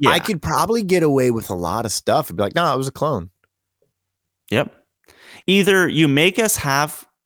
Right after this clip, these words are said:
Speaker 2: contr-, or not controlled, central intelligence. You make us have a shared mind.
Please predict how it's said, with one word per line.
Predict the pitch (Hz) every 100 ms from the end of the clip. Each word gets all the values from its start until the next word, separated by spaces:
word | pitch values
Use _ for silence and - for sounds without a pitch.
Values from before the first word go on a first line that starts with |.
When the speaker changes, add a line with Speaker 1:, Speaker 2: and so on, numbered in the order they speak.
| _ _ _ -
Speaker 2:
contr-, | 143 120 -
or | 147
not | 143 131
controlled, | 131 - 113 104
central | - 139 - 151
intelligence. | 135 135 107 107 98
You | 117
make | 123 143
us |
have | 131 113
a |
shared | 113 - 123 123 131 123 120 - -
mind. | 117 113 92 87 113